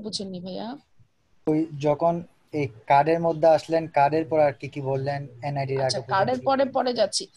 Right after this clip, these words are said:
Speaker 1: এই জায়গাটা দেখে কেউ কোনো question করলেন না কেন? কারো মাথায় কোনো question আসেনি না বুঝতে পারেননি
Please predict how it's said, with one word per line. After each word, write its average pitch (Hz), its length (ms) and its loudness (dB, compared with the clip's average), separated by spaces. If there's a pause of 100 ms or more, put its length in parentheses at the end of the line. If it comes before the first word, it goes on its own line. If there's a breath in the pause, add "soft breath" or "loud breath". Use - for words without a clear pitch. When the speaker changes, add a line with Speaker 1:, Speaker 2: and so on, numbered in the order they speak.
(140)
Speaker 1:
এই 269 60 0 (280)
জায়গাটা 277 300 0 (120)
দেখে 233 260 -4
কেউ 247 120 2 (120)
কোনো 226 220 -4
question 226 380 -8
করলেন 190 320 -6
না 180 120 -12
কেন? 185 140 -8 (1080)
কারো 196 160 0 (100)
মাথায় 240 240 -6
কোনো 233 160 -6
question 240 360 0
আসেনি 254 280 2 (440)
না 214 60 -6 (100)
বুঝতে 233 340 -2
পারেননি 180 300 0